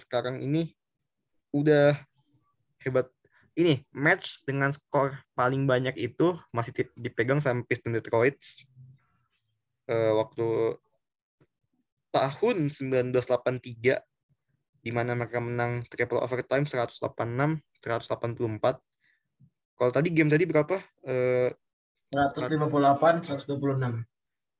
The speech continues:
Speaker 1: berarti masih ada kisaran tiga puluh poin lagi ya buat mi-, buat ini. Tapi ya, gini ya,
Speaker 2: Untuk menjadi
Speaker 1: lu,
Speaker 2: kor-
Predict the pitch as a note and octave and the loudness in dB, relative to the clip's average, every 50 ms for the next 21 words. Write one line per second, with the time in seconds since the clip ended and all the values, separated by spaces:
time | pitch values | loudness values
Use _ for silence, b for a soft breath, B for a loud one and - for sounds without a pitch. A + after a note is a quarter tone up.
0 | - - A#2 - D3+ C#3+ C3+ C3 - C#3 A2+ C3 B2 A#2 - - - B2 - - | -6 -6 -4 -2 0 0 0 0 -2 -2 -2 -2 -2 -4 -6 -10 -12 -10 -6 -4
1 | A#2 A#2+ A#2 A2+ A#2 A2+ A#2 - - A#2 A#2+ A#2 - A#2 A#2 A#2 A#2 C3+ C3 B2 | -2 -2 -2 -4 -2 -4 -4 -2 0 -2 0 2 0 0 2 0 0 0 2 2
2 | A2+ G#2+ G#2+ G#2 - - G#2+ G#2+ _ _ _ _ _ _ - A2+ A2 G2+ - - | 2 2 2 0 0 -2 -6 -8 _ _ _ _ _ _ -10 -6 -4 -4 -4 -4
3 | G#2+ A2 A#2 A#2 - - - D3+ D3+ C#3 B2+ B2 - - _ _ _ _ - A#2+ | -6 -8 -8 -6 -8 -4 0 2 4 6 6 4 2 -2 _ _ _ _ -8 -4
4 | B2+ C#3+ C#3 - - C3 B2+ C3+ C3 C3+ C3 C3+ C3 B2 C3 B2 A#2+ - | -2 -2 -2 -2 -4 -6 -6 -2 0 2 2 2 2 0 -2 -4 -4 -10